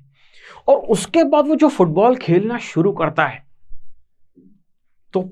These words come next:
पेले से लेके, तो मैराडोना से लेके रोनाल्डो, रिवाल्डो तक फैंटास्टिक फुटबॉल खेलता है उनके जैसी, एकदम स्टार प्लेयर की तरह फुटबॉल खेलता है।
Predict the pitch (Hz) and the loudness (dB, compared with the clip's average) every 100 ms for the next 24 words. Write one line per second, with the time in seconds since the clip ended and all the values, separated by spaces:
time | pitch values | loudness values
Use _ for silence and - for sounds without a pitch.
0 | - _ 170 180 196 190 175 175 180 175 | -16 _ 0 2 2 2 2 2 -2 -2
1 | 190 196 196 - 147 131 139 156 175 175 | 0 2 0 -2 -4 0 0 2 0 -2
2 | 170 156 156 156 190 208 - - - - | -2 -4 -4 -2 -2 -2 -8 -20 -20 -8
3 | 139 147 156 160 165 135 156 170 165 160 | -4 -2 0 0 0 0 0 0 -4 -8
4 | - - 247 262 269 - - 233 - - | -16 -6 -4 -4 -6 -8 -10 -12 -6 -6
5 | - - - 156 147 151 143 131 139 127 | -6 -10 -6 -2 0 0 -2 -2 -2 -4
6 | 123 - - - - _ - - - 240 | -4 -8 -10 -16 -20 _ -14 -10 -8 -6
7 | 320 277 - 226 240 202 208 180 180 160 | -6 -6 -2 2 2 4 2 2 0 0
8 | 139 131 120 113 113 104 - | -2 -2 -4 -6 -10 -10 -14